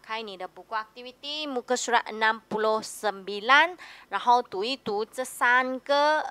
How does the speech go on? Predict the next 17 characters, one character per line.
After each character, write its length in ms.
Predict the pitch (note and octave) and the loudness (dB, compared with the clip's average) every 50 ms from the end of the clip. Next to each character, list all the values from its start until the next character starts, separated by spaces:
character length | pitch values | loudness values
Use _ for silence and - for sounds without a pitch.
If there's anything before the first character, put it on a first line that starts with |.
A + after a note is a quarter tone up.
| - - | -10 -10
rangkap 600 | - G#3+ A3 A3+ A#3 A#3 A3+ _ - D4 C#4 - - _ _ | -2 0 0 0 0 -2 -10 _ 0 0 0 0 -2 _ _
的 320 | - B3+ C4+ D4+ E4 D4 - - - - _ _ _ _ _ | 0 2 4 4 2 2 -2 -12 -20 -20 _ _ _ _ _
pantun， 640 | B3 A#3+ B3 B3 B3 _ _ E4 F4 F#4 F#4+ F#4+ F#4 - - - - _ | 2 2 2 0 -6 _ _ 2 2 2 2 0 -14 -20 -20 -20 -20 _
然 120 | - G#3 G#3+ | -12 -10 -8
后 400 | - - C4+ C#4 D4 D4+ D4 C#4+ - - _ _ _ | 4 8 8 8 8 8 2 -2 -10 -20 _ _ _
根 200 | - C#4 C4+ C#4 | 0 0 0 0
据 220 | C4 - D#4 D#4+ D4+ | -4 -8 -8 -6 -6
上 260 | - - D#4+ C#4+ C#4 | 0 4 4 4 4
面 240 | C#4 C#4+ C#4+ C4+ B3 | 2 -2 -4 -4 -4
这 160 | - C#4+ D4 | 0 0 0
里 140 | B3 A3 F#3+ | 0 0 -8
所 240 | - - G3+ F#3+ - _ | -6 -6 -6 -6 -6 _
给 220 | G#3 F#3 F3+ G3 | -12 -10 -8 -6
你 160 | A3+ G#3+ G3 F#3 | -6 -6 -6 -4
的 160 | F#3+ F#3+ F#3+ | -4 -4 -4
nilai 520 | F#3+ F#3+ G3+ G#3+ A3 A3+ A#3 A#3 A#3+ A#3 | -4 -8 -8 -4 -2 0 0 0 -2 -4
murni， 480 | A#3 A#3 B3 B3+ D4 F4 G4 G#4+ G#4+ | -2 -4 -4 -2 -2 -2 -2 -2 -2